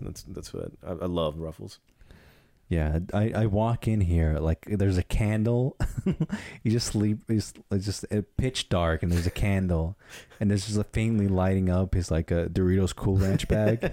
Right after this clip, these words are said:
Speaker 1: <laughs> Well, I actually have the candles out because the power was out in this
Speaker 2: Yeah.
Speaker 1: whole neighborhood, uh, all day
Speaker 2: Mm-hmm.
Speaker 1: yesterday.
Speaker 2: Well, whose fault was that?
Speaker 1: What do you, <laughs> why do you say it like that? <laughs>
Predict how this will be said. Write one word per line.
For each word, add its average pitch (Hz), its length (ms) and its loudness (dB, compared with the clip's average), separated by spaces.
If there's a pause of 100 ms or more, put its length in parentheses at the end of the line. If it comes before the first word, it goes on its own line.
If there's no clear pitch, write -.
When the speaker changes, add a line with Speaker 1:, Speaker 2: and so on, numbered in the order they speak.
Speaker 1:
<laughs> - 680 -4
Well, 127 140 4
I - 20 4
actually 160 240 0
have 143 200 0
the 123 60 0
candles 113 380 2
out 98 220 2
because 87 200 -4
the 87 80 -4
power 90 300 -2
was 80 160 -4
out 82 300 -2
in - 80 -2
this 80 140 2
Speaker 2:
Yeah. 82 40 2
Speaker 1:
whole 85 180 0
neighborhood, 78 480 -4 (140)
uh, 80 200 -10 (120)
all 82 140 -6
day 87 140 -6
Speaker 2:
Mm-hmm. 80 80 -4
Speaker 1:
yesterday. 80 360 -10
Speaker 2:
Well, 123 140 2
whose 160 180 0
fault 160 260 0
was 139 140 -2
that? 135 340 0 (760)
Speaker 1:
What 160 120 0
do 247 40 2
you, 254 80 4 (200)
<laughs> 208 720 4
why 220 120 6
do - 100 2
you 220 140 0
say 190 300 0
it 185 100 2
like 151 160 2
that? 143 340 2 (1300)
<laughs> 214 380 -2